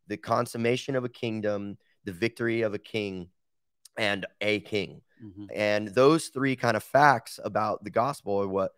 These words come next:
Speaker 1: we dive into. So with that, let's go, let's go a little deeper, and now answer the question.
Speaker 2: And, and just, just before we do that, I, I wanna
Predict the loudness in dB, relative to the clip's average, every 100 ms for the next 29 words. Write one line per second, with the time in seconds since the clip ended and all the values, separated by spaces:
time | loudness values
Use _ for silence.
0 | _ _ 2 4 4 2 0 0 8 8
1 | 6 -4 -20 _ 2 4 6 8 8 6
2 | 4 2 0 2 6 8 8 4 0 -10
3 | _ _ _ _ _ _ _ -18 2 2
4 | 4 4 6 4 2 0 -2 -4 -2 0
5 | 2 0 -4 _ _ _ 0 4 6 4
6 | 0 0 4 4 4 2 0 -2 -6 0
7 | 2 2 -4 -6 -6 -10 -12 -12 -6 -6
8 | 0 -2 -2 -4 -4 -4 -10 _ -12 -8
9 | -4 -4 -2 -2 -4 -10 -8 -6 -6 -6